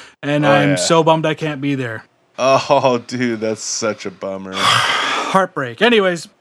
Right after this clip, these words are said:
Speaker 1: we've all heard it. Josta said it a lot. High tide raises all ships.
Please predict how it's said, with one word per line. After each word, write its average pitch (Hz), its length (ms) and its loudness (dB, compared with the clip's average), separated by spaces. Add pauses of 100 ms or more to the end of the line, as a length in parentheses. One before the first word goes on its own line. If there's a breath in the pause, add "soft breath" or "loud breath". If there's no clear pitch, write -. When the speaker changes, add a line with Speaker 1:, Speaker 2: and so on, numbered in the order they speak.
(140)
Speaker 1:
we've 185 140 0
all 202 160 6
heard 190 180 4
it. 185 100 -2 (240)
Josta 170 320 2
said 170 180 2
it 165 60 0
a 165 40 2
lot. 160 320 4 (120)
High 175 160 2
tide 175 220 0
raises 160 360 -2
all 160 120 6
ships. 156 360 -2